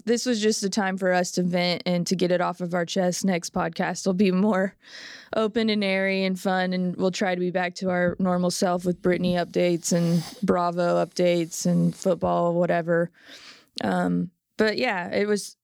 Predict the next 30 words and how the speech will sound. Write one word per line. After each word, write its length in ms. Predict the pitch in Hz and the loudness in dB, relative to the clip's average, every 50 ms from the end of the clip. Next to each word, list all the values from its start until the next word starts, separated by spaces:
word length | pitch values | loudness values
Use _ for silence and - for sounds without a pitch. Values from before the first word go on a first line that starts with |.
| _ _ - | _ _ -2
it's 240 | 202 196 190 - - | -2 -2 -2 -10 -2
good 260 | - 202 202 190 180 | 0 0 0 0 -2
for 160 | 196 185 185 | -2 0 0
us. 180 | 180 180 180 - | 2 0 0 -2
This 200 | 190 190 175 - | -4 -6 -4 -4
is, 120 | 190 180 | -4 -2
like 180 | 196 185 180 180 | -2 -2 0 0
we 80 | 185 185 | 0 -2
said 260 | 185 - 196 180 170 | 0 0 -2 0 0
last 220 | 196 185 185 185 - | 0 -2 -2 -2 -2
time 200 | 202 175 180 180 | -2 -2 -2 0
too, 220 | - 202 185 185 | 2 2 4 4
almost 280 | 185 180 180 175 175 - | 4 4 2 0 0 0
like 140 | 185 175 175 | -2 0 -2
a 40 | 175 | -4
therapy 480 | - - 180 175 180 175 - 196 175 | 0 0 0 0 0 0 0 -2 -2
session 480 | 165 - - 196 180 - - 190 180 180 | 0 0 0 -2 -2 0 0 0 0 0
for 200 | - 185 180 175 | 2 2 2 2
us 260 | 170 170 170 - - | 2 0 0 0 0
just 220 | 185 185 175 - | -2 -2 0 -2
to 60 | - 175 | -6 -2
talk 280 | - 196 175 175 - | 0 0 0 0 -2
it 60 | 185 | -2
out. 180 | 185 175 170 - | 0 0 -2 -2
'Cause 140 | - 190 180 | -4 -2 -2
honestly, 600 | 185 208 220 233 233 226 - 208 196 190 185 175 180 - - - - - | 0 0 0 0 -2 -2 0 0 2 2 2 0 -2 -6 -16 -18 -8 -2
we've 240 | - 208 226 220 185 | 0 0 0 2 0
been 360 | 196 202 190 190 185 185 185 _ _ _ _ _ - | 0 0 0 0 -2 -4 -6 _ _ _ _ _ -6
so 340 | - - - 226 202 196 196 | -4 0 2 2 2 2 2
hurt 360 | 185 208 185 185 185 - | 2 0 2 2 0 -2